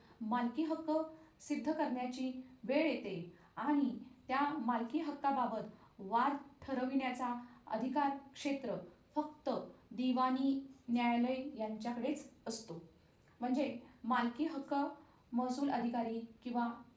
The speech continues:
महसूल शाखा ठरवू शकत नाही, त्यांना तो मुळातच अधिकार नाही. त्यासाठी मालकी हक्क, एखाद्या स्थावर मालमत्तेची, कुठलीही प्रॉपर्टी असो स्थावर मालमत्तेची,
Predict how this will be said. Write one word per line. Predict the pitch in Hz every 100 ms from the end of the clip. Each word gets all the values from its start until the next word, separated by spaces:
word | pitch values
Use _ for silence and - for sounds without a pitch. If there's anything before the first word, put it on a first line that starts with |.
| -
महसूल | 226 247 254 277
शाखा | 269 220 233 214 - - - -
ठरवू | 254 220 240 -
शकत | - 226 220
नाही, | 220 233 185 170 - - - -
त्यांना | 247 247
तो | 247 262 - -
मुळातच | 233 233 247 262 -
अधिकार | 226 220 214 214 - -
नाही. | 220 233 208 165 - - -
त्यासाठी | 254 302 294 247 254 254 - - -
मालकी | 226 233 226 285
हक्क, | 277 277 240 240 - - - _ -
एखाद्या | 208 220 247 247
स्थावर | 226 240 226 262
मालमत्तेची, | 254 226 220 226 226 233
कुठलीही | 233 226 277
प्रॉपर्टी | 262 233 220
असो | 214 202 202
स्थावर | 196 226 202 208
मालमत्तेची, | 202 196 190 190 185